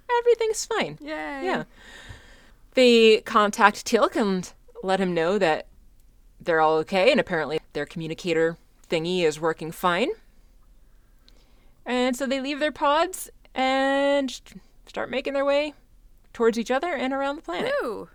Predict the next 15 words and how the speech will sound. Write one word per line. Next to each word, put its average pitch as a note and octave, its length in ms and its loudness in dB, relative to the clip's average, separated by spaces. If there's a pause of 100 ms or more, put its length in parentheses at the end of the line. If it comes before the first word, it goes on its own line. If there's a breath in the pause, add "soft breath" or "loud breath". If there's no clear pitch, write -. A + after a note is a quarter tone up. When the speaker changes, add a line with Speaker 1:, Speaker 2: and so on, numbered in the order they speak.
(140)
Speaker 1:
Somehow D4 720 0
Sam B3+ 420 0
knows B3 240 4
the C#4 80 -6
way, F#3 300 0 (360)
which E3 220 -10 (320)
kinda G3 180 -2
makes C#3+ 200 -8
sense. D#3 300 -6
Must D3+ 180 -10
be C#3 140 -6
an - 140 -12 (100)
embedded G3+ 400 2
Speaker 2:
Yeah. F3+ 60 0
Speaker 1:
memory. D#3 400 -2